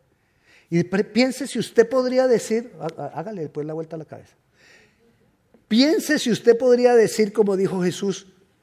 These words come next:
"Yo voy a vivir por ellos y a morir por ellos". Piense cuando está en su trabajo, que usted llegue a su trabajo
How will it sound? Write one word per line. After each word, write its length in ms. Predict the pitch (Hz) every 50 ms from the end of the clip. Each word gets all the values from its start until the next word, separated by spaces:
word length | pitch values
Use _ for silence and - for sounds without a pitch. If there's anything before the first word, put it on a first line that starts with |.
| _ _ _ _ _ _
"Yo 220 | - 117 131 143 139
voy 180 | 135 147 151
a 60 | 151 147
vivir 400 | 135 131 123 123 135 131 127 -
por 160 | - 139 143
ellos 400 | 147 147 156 175 165 - - _ -
y 80 | 135
a 40 | 123
morir 300 | 113 117 120 120 113 _
por 160 | - 117 110
ellos". 420 | 107 98 92 104 98 _ _ _ _ _ _ _ _ _ _ _ _ _ _ - - - -
Piense 340 | - 214 269 277 - - 302
cuando 220 | 330 311 277 247 240
está 160 | - - 247
en 80 | 247
su 140 | - - 285
trabajo, 560 | - 294 240 202 180 196 - - - 302 302 - - - -
que 80 | 226
usted 200 | 214 - 240 240
llegue 200 | 240 277 254 294
a 40 | 262
su 140 | - 262 208
trabajo 500 | - 202 185 190 247 - 220 196 269